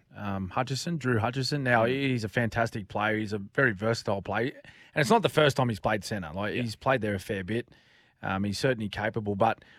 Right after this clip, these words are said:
Speaker 1: I just feel defensively, if he feel, if he feels as though he's under, under pressure or a little bit vulnerable out there on the edge, he tends to, you know, try to, you know, for the, for the,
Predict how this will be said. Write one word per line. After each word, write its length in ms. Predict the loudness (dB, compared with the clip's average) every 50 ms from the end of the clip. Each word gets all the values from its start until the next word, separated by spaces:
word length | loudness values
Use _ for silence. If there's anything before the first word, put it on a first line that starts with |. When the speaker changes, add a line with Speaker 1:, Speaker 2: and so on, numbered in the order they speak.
| -20 -6 -2
Speaker 1:
I 80 | 2 4
just 200 | 4 4 4 4
feel 320 | 4 6 6 6 6 4
defensively, 880 | 4 2 0 0 0 0 0 0 -2 -2 0 2 2 2 2 0 -2 -4 -10 -20 _ _ _ _ _ _ -20 _ _ _ _ -6
if 120 | -4 -2
he 80 | 0 0
feel, 480 | -2 0 2 4 6 8 8 6 4 2
if 100 | -2 0
he 100 | 0 0
feels 380 | 0 0 2 4 6 6 6 6
as 100 | 6 6
though 220 | 6 8 8 6
he's 280 | 6 6 4 4 4 4
under, 400 | 2 2 4 4 4 4 4 2 _ _ _ _ _ _ -4
under 160 | -2 0 0 0
pressure 380 | 2 2 2 4 4 4 2
or 140 | 4 4 4 4
a 40 |
little 160 | 4 4 2 2
bit 160 | 2 0 -2
vulnerable 540 | 0 2 2 2 2 2 2 2 2 2 0
out 180 | 0 0 0 2
there 160 | 2 2 2
on 100 | 2 2
the 180 | 0 -2 0 0
edge, 400 | 0 0 -2 -4 -6 -10 -10 _ _ _ _ _ _ _ _ _ _ _
he 140 | -6 -6 -4
tends 340 | 0 2 2 2 2 0
to, 260 | 0 2 2 2 2 0
you 100 | 0 -2 -2
know, 140 | 0 0 0
try 320 | 0 0 2 4 4 6
to, 220 | 6 4 2 2 -4 -10 _ _ _ _ _ _ _ _ _ _ _ _ -20 _ _ _ _ _ _ _ _ _ _ -2
you 100 | 2 2
know, 180 | 2 2 0 -2
for 160 | -8 -4 -4 -4
the, 100 | -4 -6
for 180 | -10 -4 -2 2
the, 280 | 4 6 6 6 4